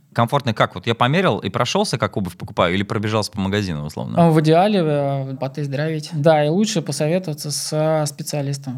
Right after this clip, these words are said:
Speaker 2: в магазине.
Speaker 1: Как в рекламе, знаешь, э, следует посоветоваться со специалистом. Слушай, про одежду тогда, то есть идём выше.
Speaker 2: Давайте тогда снизу вверх начнём.
Speaker 1: Давай, носки?
Speaker 2: А, носки.
Speaker 1: <laughs> Носки, давай.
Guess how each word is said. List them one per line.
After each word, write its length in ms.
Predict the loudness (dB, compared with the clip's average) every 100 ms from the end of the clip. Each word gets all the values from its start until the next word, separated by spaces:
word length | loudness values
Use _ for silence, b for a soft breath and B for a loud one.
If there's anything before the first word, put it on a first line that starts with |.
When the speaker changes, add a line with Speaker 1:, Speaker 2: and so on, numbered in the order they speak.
| -4
Speaker 2:
в 60 |
магазине. 460 | -4 -4 -4 -6 -8 -14 _
Speaker 1:
Как 220 | -8 -8
в 100 | -8
рекламе, 380 | -6 -4 -4 -4
знаешь, 220 | -6 -8 -8
э, 240 | -10 -10 -12
следует 340 | -6 -6 -6 -6
посоветоваться 420 | -4 -4 -4 -8
со 80 | -6
специалистом. 500 | -8 -6 -6 -6 -12 -12 B B -6 B
Слушай, 420 | 4 6 6 2
про 280 | 2 4 4
одежду 340 | 4 0 -2
тогда, 400 | -6 -2 -2 -2
то 100 | -8 -12
есть 140 | -10
идём 380 | -4 -4 -4 -8
выше. 260 | -8 -10 0
Speaker 2:
Давайте 400 | 4 6 6 4
тогда 300 | 0 2 2
снизу 460 | 2 2 2 2 2
вверх 240 | 2 0
начнём. 520 | 0 -2 2 4 4 2
Speaker 1:
Давай, 260 | 0 0 -2
носки? 240 | 2 4 4
Speaker 2:
А, 260 | 2 2 2
носки. 300 | 4 4 6
Speaker 1:
<laughs> 20 |
Носки, 300 | 6 6 2
давай. 340 | 4 4 4